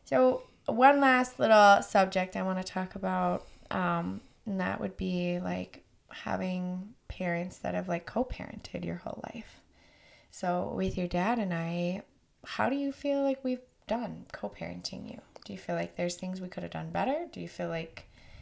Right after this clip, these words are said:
you, um, like, enjoy how we've handled things?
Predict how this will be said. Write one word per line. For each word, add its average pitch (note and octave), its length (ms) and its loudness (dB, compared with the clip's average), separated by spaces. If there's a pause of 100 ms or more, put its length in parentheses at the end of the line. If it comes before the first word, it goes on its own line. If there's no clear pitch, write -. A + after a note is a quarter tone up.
(340)
you, E3+ 800 -4 (840)
um, E3+ 580 -4 (920)
like, D#3+ 300 -4
enjoy E3 600 -2 (340)
how A3+ 300 2
we've B3 280 -2
handled C4 420 -2
things? C#4 580 -4